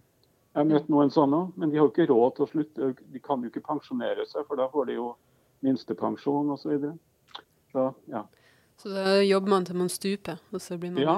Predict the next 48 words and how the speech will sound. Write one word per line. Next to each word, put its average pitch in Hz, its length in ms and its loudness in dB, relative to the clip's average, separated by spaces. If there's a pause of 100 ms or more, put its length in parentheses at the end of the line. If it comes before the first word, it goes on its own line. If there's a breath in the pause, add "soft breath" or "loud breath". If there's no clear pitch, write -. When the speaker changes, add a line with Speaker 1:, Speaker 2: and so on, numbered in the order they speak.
Speaker 2:
ufør? 226 140 0
Speaker 1:
det 208 80 0
har 190 160 -2
jeg 185 100 0
inntrykk - 280 -2
av. 165 100 4 (180)
Det, 151 140 6 (220)
det - 20 2
er 156 80 2
i 160 80 2
hvert 147 100 -4
fall 147 140 -2
det 143 160 -2
flere 131 240 0
har 123 100 2
sagt - 400 -10
til 139 100 -6
meg 135 140 -2
når 143 220 -4
jeg 120 60 -10
prater 135 280 -2
med 120 140 -4
disse 120 240 -6
her 117 140 -6 (100)
som, 120 240 -8
eh, 117 160 -10 (1400 loud breath)
er 139 60 -4
tilknyttet 127 560 -2
stendig 120 460 2
i - 20 -4
saken, 127 500 -4
så, 160 160 -6 (680 soft breath)
ja. 147 100 -4 (240)
Speaker 2:
Og 202 100 -2
der 214 200 2
er 277 80 0
jo 269 100 2
også 320 260 -2
en 247 140 0
del 220 160 2
av 208 300 2 (100)
høyresiden 202 400 2
sin 196 160 -2
lek 196 360 -2
med 185 120 -2
ord, 226 300 -4
for - 140 -10
det 202 120 2